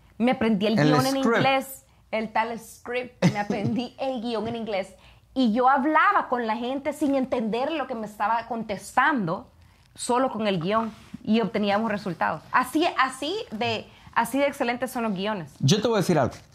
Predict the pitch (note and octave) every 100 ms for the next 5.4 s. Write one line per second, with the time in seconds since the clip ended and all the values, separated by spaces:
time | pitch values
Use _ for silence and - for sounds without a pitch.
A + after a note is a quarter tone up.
0 | - C3+ E3 A#3 C4 - - - - D3+
1 | E3+ E3 C#3 C3+ C3+ C3 - _ _ _
2 | - B2 A2+ A2+ G#2 F#2 - - - C3+
3 | D4+ C#4+ E3+ E3 E3+ D#3+ - C#3 C3+ A#2+
4 | C3+ D3 D3+ C#3 B2 - D#3 - C#3 D3+
5 | D#3 D#3 D3+ A#2+